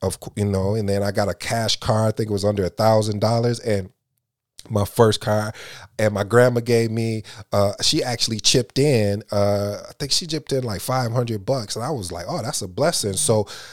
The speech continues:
you know, I was, I felt that I was winning, but it, when I looked at it, it was because I was tired of eating at someone's table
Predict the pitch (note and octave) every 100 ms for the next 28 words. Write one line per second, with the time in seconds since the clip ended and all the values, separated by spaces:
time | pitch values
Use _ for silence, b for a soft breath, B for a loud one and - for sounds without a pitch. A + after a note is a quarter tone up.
0 | B C#3 C3 G2+ G2+ A#2 C#3 B2+ G#2+ -
1 | B - B2 - A#2 A2 A2 G2+ G2+ G2
2 | F2+ F#2+ A#2 D#3+ C#3+ G2 F2+ - B2 A2+
3 | B2 - - G#2+ A#2 G#2+ G#2+ G#2+ F3 -
4 | C3 G#2+ G2+ F#2+ - B B - D3 B2
5 | G#2+ G2 A#2 - - E3 D3+ A2+ G2+ -
6 | A2+ A#2+ A2+ - - C#3+ C#3 B2+ A2+ A2
7 | - C3+ B2+ A2 G2+ - B2 A#2 A2 G2
8 | - - D#3+ D#3 - G2 F#2+